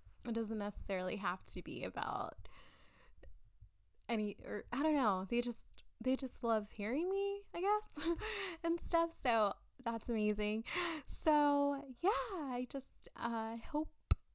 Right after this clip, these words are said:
that this is long enough.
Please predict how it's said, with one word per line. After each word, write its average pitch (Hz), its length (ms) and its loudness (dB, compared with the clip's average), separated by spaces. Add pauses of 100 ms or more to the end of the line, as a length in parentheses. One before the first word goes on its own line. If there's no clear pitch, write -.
(1000)
that 202 480 0 (2250)
this 247 180 4
is 247 160 0
long 262 220 0
enough. 370 220 -2